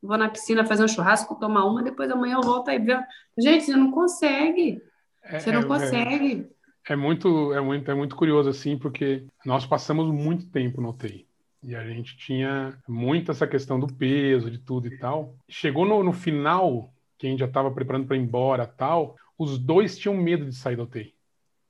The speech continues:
Speaker 2: Eu e ela tínhamos medo de tirar. A gente tava com tanto medo da, da, de, daquilo não funcionar, de ter algum problema, de não sei o que lá, que a gente ficava assim, "Cara, como é que a gente vai fazer?"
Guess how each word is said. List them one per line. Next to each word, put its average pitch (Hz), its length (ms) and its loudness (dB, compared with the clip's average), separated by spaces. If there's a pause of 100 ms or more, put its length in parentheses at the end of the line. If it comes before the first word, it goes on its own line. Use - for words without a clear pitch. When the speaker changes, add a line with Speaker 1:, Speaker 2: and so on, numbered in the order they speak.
(100)
Speaker 2:
Eu 175 260 0
e 151 80 0
ela 151 240 2
tínhamos 156 300 -4
medo 165 200 0
de 170 80 -4
tirar. 165 480 0 (680)
A 175 140 0
gente 202 260 2
tava 220 180 4
com 208 220 0
tanto 240 340 4
medo 185 300 4
da, 160 160 2
da, 147 160 -2
de, 143 300 -8
daquilo 165 340 2
não 180 160 6
funcionar, 170 720 0
de 143 80 0
ter 175 60 0
algum 165 180 0
problema, 160 640 2
de 165 80 -2
não 156 80 -4
sei 156 160 -6
o - 20 -14
que 160 80 -6
lá, 185 160 -6 (180)
que - 80 -4
a 175 40 2
gente 202 240 0
ficava 202 240 0
assim, 208 180 -4
"Cara, 202 180 4
como 165 120 2
é 180 40 2
que 208 60 0
a - 20 4
gente - 60 -2
vai 247 100 4
fazer?" 196 520 2